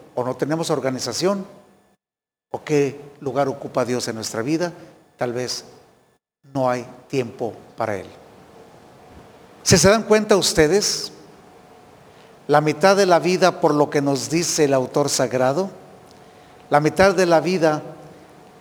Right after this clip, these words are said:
sus ocupaciones son funestas. La mitad de la vida, mientras recoges, sie-, mientras siembras, mientras plantas, mientras matas, mientras das vida,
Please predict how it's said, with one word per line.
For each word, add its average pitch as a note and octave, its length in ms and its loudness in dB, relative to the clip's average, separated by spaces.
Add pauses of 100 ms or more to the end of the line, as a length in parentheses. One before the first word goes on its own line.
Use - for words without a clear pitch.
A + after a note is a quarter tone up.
sus A#2+ 260 -8
ocupaciones F3+ 1040 0
son - 220 2
funestas. F#3+ 760 0 (1700)
La C#3 80 0
mitad C#3+ 260 4
de A#3 80 6
la A3 120 4
vida, C3 280 0 (360)
mientras F3 400 4
recoges, G3+ 600 4
sie-, F3 400 4
mientras E3 640 -2 (280)
siembras, F#3 840 2
mientras D#3+ 400 -2
plantas, G3 640 2 (400)
mientras E3 720 2 (1600)
matas, G3 600 4
mientras E3+ 320 0
das E3 220 4
vida, G3+ 680 4